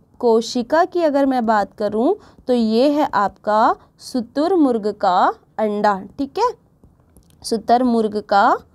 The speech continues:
अंडा। क्लियर है? चलिए, ये कभी-कभी पूछता है कि बताइए कि कोशिका, सबसे छोटी कोशिका कौन सी होती है,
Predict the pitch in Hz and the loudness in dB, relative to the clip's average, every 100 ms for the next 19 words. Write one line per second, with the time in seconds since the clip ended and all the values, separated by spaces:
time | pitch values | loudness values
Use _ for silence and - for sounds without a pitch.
0 | _ - - 202 185 190 185 - _ - | _ -18 -8 -6 -4 0 0 -2 _ -20
1 | _ _ _ 247 269 285 320 320 330 370 | _ _ _ -4 0 2 2 2 2 2
2 | 415 - - _ - 294 285 302 226 294 | -2 -18 -20 _ -4 -2 0 -2 -2 -2
3 | 285 285 339 339 359 339 330 - 381 349 | 0 0 2 0 0 -4 -4 2 4 4
4 | - - - 269 247 262 311 349 330 - | -2 -8 -12 -6 -4 0 0 0 -2 -4
5 | - _ - 233 233 247 269 269 302 208 | -6 _ -16 0 2 2 -2 2 2 2
6 | 233 226 269 370 - 349 294 330 320 302 | 0 -4 -4 -4 -2 -4 -4 -4 -4 -2
7 | 320 320 320 302 294 339 330 370 349 285 | -2 0 0 2 0 0 -2 0 -2 -2
8 | 320 320 | -2 0